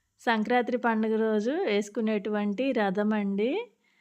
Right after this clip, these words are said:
హంసల రథము, తామరపాకులతోటి, తామర పువ్వులతోటి, హంసలతోటి రథము. అప్పట్లో చాలా ట్రెండింగ్‌గా ఉండేదండి ఈ ముగ్గు. రథం ముగ్గు నేర్చుకొని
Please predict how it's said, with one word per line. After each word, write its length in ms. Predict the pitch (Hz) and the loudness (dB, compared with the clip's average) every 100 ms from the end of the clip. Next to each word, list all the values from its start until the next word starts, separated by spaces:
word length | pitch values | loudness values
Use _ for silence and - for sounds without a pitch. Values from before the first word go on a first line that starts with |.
| _ _ | _ _
హంసల 500 | - 226 214 214 233 226 | -2 0 0 0 2 2
రథము, 540 | 214 196 208 208 240 330 480 - _ _ | 2 2 0 2 0 -2 -6 -12 _ _
తామరపాకులతోటి, 1200 | 233 196 202 208 202 208 202 202 202 208 196 214 269 381 - _ _ _ _ | -6 -4 -2 -4 -2 -4 -2 -2 -2 -2 -2 0 -2 -4 -12 _ _ _ _
తామర 380 | 240 202 196 202 | -6 -2 0 -2
పువ్వులతోటి, 840 | 208 208 202 208 208 208 202 196 214 302 370 302 | -2 -2 0 2 0 0 -2 0 0 0 -4 -4
హంసలతోటి 960 | 233 190 196 262 214 202 208 196 233 302 | -2 0 0 -2 -2 -2 -2 -2 -2 -2
రథము. 540 | 269 196 202 208 214 294 480 _ _ - _ | 0 0 0 0 0 -2 -6 _ _ -20 _
అప్పట్లో 640 | 214 196 208 202 214 226 285 415 427 - | -6 -4 -4 -2 0 0 0 -2 -6 -8
చాలా 320 | 254 202 202 | -2 0 0
ట్రెండింగ్‌గా 680 | 196 208 202 208 220 220 220 | -2 -2 0 0 0 0 2
ఉండేదండి 720 | 208 202 196 202 202 202 196 254 | 0 0 0 0 0 0 0 0
ఈ 120 | 269 233 | 0 0
ముగ్గు. 420 | 208 202 190 214 294 381 - - - _ _ - | 0 0 2 2 2 -4 -16 -20 -20 _ _ -10
రథం 340 | 247 208 214 214 | -6 -2 -2 0
ముగ్గు 360 | 220 196 226 277 453 - _ _ _ _ _ _ _ | -2 -2 0 0 -4 -12 _ _ _ _ _ _ _
నేర్చుకొని 720 | 226 214 208 - 226 220 254 | -4 -4 -6 -2 0 0 -2